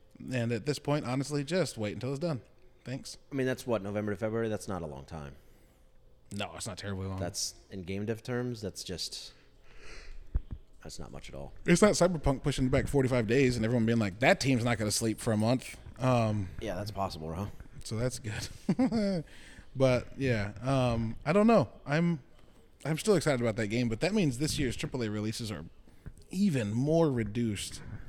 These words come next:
Speaker 2: Yeah, there's not much.
Speaker 1: Uh, really not. Call of Duty is gonna stand on its fucking own
Speaker 2: Call
Speaker 1: this
Speaker 2: of Duty
Speaker 1: year.
Speaker 2: and Overwatch.
Speaker 1: Overwatch isn't even a paid release. Like, of course they're gonna have a ton of
Speaker 2: Triple A,
Speaker 1: players.
Speaker 2: though.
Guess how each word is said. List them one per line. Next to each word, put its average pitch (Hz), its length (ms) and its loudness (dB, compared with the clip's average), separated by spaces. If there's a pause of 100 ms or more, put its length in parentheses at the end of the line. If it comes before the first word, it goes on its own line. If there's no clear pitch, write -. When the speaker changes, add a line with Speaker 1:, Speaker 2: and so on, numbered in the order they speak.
Speaker 2:
Yeah, 71 120 -12
there's 90 160 -6
not 90 120 -6
much. 87 360 -8 (100)
Speaker 1:
Uh, 117 440 2
really 147 220 6
not. 107 300 2
Call 160 180 6
of 139 60 8
Duty 135 220 6
is 110 180 -4
gonna 123 260 0 (120)
stand 139 280 2
on 117 120 2
its 104 100 -4
fucking 120 400 -2
own 127 300 6
Speaker 2:
Call 110 160 8
Speaker 1:
this 107 80 6
Speaker 2:
of 113 80 8
Duty 110 140 6
Speaker 1:
year. 101 120 4
Speaker 2:
and 101 80 2
Overwatch. 95 380 0 (880)
Speaker 1:
Overwatch 185 420 8
isn't 202 160 6
even 196 140 8
a 170 60 8
paid 185 220 8
release. 175 540 2
Like, 147 240 0
of 165 160 0
course 220 220 10
they're 165 100 2
gonna 127 140 4
have 131 80 0
a 120 40 -2
ton 147 140 2
of 160 80 4
Speaker 2:
Triple 151 160 8
A, 175 40 10
Speaker 1:
players. 110 260 4
Speaker 2:
though. - 60 -12